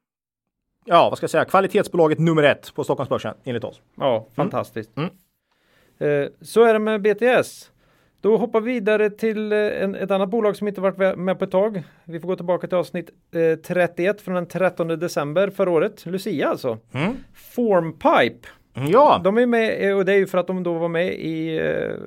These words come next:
Speaker 2: förra årets Buy and Hold.
Speaker 1: Mm.
Speaker 2: De säljer mjukvara som skapar ordning och reda i informationsflödena hos, eh, stora offentliga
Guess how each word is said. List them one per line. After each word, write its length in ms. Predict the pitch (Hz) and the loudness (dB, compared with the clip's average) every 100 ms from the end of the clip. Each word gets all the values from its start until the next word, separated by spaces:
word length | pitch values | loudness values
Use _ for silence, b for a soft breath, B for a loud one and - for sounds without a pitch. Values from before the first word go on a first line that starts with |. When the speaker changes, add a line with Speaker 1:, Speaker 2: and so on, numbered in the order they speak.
| - | -16
Speaker 2:
förra 200 | - 180 | 0 2
årets 220 | 165 139 - | 2 0 0
Buy 140 | 156 | 0
and 100 | 143 | 2
Hold. 280 | 156 247 226 - | 2 2 -2 -10
Speaker 1:
Mm. 340 | 117 117 180 214 B B - | -6 -4 -4 -6 B B -6
Speaker 2:
De 160 | 185 | -4
säljer 340 | 185 196 170 180 | 0 0 2 0
mjukvara 480 | 190 185 156 147 | -2 2 2 4
som 160 | 175 180 | 0 -6
skapar 560 | - - - 175 175 170 | -10 -8 -2 0 2 0
ordning 300 | 185 160 160 | 0 0 -2
och 80 | |
reda 280 | 175 151 143 | 0 2 0
i 20 | |
informationsflödena 960 | 151 147 156 156 175 - 147 123 143 196 | -2 -4 -8 -6 -6 0 0 2 0 -2
hos, 480 | - 175 165 - 170 | -4 -6 -6 -10 -6
eh, 300 | 165 - 151 | -4 -4 -8
stora 380 | - 196 156 151 | -4 -2 0 0
offentliga 680 | - 160 135 156 160 - | 0 -2 -2 0 0 0